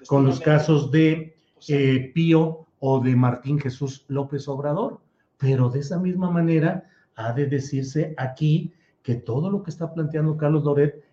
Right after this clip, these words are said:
es una defensa muy equivocada, muy equivocada de su, de su planteamiento, porque esos videos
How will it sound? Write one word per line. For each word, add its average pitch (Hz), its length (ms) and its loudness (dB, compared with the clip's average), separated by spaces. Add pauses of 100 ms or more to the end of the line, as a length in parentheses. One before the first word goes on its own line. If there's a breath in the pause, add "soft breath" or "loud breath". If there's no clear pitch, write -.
es 120 160 -18
una 196 180 -2
defensa 180 480 -2
muy 214 260 0
equivocada, 185 760 -2
muy 214 220 2
equivocada 175 640 2
de 123 120 0
su, 113 300 -10 (340 soft breath)
de 127 160 6
su 123 240 0
planteamiento, 107 760 0
porque 180 640 4 (180 loud breath)
esos 170 320 2
videos 131 580 4